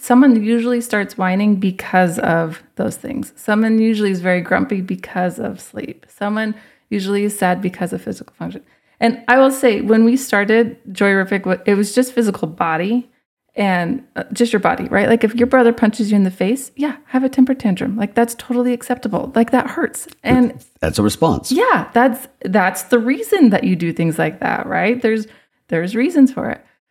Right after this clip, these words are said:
Speaker 1: And then in two thousand fourteen, we got a type one diabetic. And all of a sudden, that changed a lot of things 'cause physical function, I mean, we could graph her emotions connected to her blood glucose.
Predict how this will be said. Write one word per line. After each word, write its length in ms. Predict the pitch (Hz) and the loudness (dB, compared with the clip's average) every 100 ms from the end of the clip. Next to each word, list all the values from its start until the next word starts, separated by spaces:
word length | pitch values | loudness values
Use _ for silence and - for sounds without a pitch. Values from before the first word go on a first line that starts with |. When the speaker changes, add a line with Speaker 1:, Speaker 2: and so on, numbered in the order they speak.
| _ - | _ -2
Speaker 1:
And 300 | 226 233 233 | 2 4 4
then 400 | 247 262 269 269 | 4 6 6 4
in 220 | 240 214 | 4 2
two 120 | 220 | 2
thousand 280 | 214 208 202 | 2 2 0
fourteen, 500 | 190 185 - 208 196 | 0 -2 0 0 2
we 80 | 196 | 2
got 140 | 180 | 0
a 20 | 180 | 0
type 220 | 175 - | -2 -2
one 100 | 180 | -2
diabetic. 580 | 160 190 - - - - _ _ _ | -2 -2 -4 -4 -10 -18 _ _ _
And 160 | 175 - - | -8 -4 0
all 200 | 202 254 | 4 4
of 80 | |
a 100 | 285 | 2
sudden, 600 | 302 208 185 180 185 202 - _ - - _ 285 | -2 0 2 0 0 -4 -10 _ -20 -20 _ _
that 340 | 180 175 - | 0 0 -2
changed 500 | - 190 180 180 180 | -4 -2 2 2 0
a 60 | 170 | -2
lot 200 | 165 160 | -2 -2
of 80 | 160 | -4
things 340 | - 160 - | -4 -2 -2
'cause 300 | - 185 165 - - - | -4 -6 -4 -10 -14 -4
physical 300 | - 214 208 | 0 2 0
function, 400 | - 202 196 - | -2 -4 -2 -4
I 80 | 190 | 0
mean, 180 | 196 196 | 2 2
we 120 | 240 | 0
could 220 | - 214 | -4 -10
graph 640 | - 160 170 156 - - _ _ | -6 -2 -2 -2 -10 -20 _ _
her 380 | - 156 156 - - | -8 -8 -8 -14 -8
emotions 640 | 170 160 160 - 156 156 | -2 -2 -2 -4 -4 -4
connected 480 | - 175 175 - - | -2 0 0 -6 -10
to 60 | - | -8
her 100 | 175 | -10
blood 300 | - - - | -6 -6 -6
glucose. 560 | - - - - - | -10 -12 -12 -16 -20